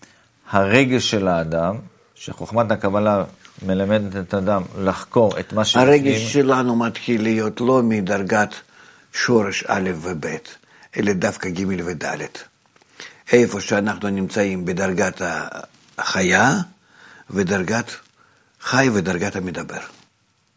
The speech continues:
Speaker 1: כלומר?
Speaker 2: כלומר שאם אנחנו נמצאים בדרגות דומם וצומח, שם אנחנו עדיין נטולים רגש.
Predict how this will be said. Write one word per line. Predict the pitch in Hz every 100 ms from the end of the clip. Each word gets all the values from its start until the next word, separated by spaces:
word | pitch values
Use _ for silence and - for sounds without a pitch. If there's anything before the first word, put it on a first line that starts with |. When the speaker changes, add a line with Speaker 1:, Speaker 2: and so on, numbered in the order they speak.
| _
Speaker 1:
כלומר? | - 92 85 90 90 110 101 - - -
Speaker 2:
כלומר | - 135 131 127
שאם | 113 131 131
אנחנו | 123 120 107
נמצאים | 113 107 107 117 104
בדרגות | 98 101 110 107 110 - - - - _ _ _ - - - - 110
דומם | 101 123 127 123 101
וצומח, | 98 - 123 175 156 95 - - - _ _ - -
שם | - - 185 214 190
אנחנו | 135 147 156 135 131 113
עדיין | 120 131 156 147 143 139 127 - - _ -
נטולים | 131 135 - 143 139 131 110
רגש. | 101 90 80 78 -